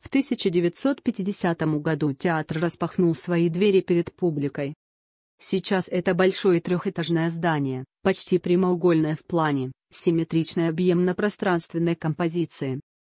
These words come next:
Внутреннее пространство также решено симметрично.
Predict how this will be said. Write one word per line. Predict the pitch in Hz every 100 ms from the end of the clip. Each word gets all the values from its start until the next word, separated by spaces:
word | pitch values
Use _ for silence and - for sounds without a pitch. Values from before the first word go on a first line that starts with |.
| _ -
Внутреннее | 202 220 208 190 180 165
пространство | - 208 - 190 170 - 160
также | 202 180 185
решено | 170 - 240 202
симметрично. | 190 185 175 - 160 139 - 143